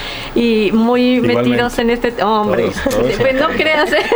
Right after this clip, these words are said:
Speaker 1: <laughs> Por-, porque no sé si esto del ciberacoso tenga que ver solamente con cuestiones de edad. Yo creo que no, porque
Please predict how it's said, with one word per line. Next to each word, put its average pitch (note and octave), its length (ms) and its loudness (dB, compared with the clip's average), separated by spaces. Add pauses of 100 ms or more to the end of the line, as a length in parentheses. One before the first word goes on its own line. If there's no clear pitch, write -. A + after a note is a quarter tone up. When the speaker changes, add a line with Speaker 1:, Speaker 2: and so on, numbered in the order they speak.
(280)
Speaker 1:
<laughs> - 800 -4
Por-, A#3+ 120 -2
porque D4 520 0
no D#4 180 0
sé E4+ 180 0
si D#4 140 -2
esto D#4 280 0
del A3+ 600 0
ciberacoso B3+ 1040 -2 (260)
tenga C#4 200 -2
que C#4+ 120 -4
ver B3+ 140 -2
solamente B3+ 480 0
con A#3 140 -2
cuestiones A3+ 460 -2
de A3+ 100 0
edad. G#3+ 260 -2 (100)
Yo C4 160 -2
creo D#4 220 -4
que E4 140 -2
no, B3 200 0
porque B3 520 -2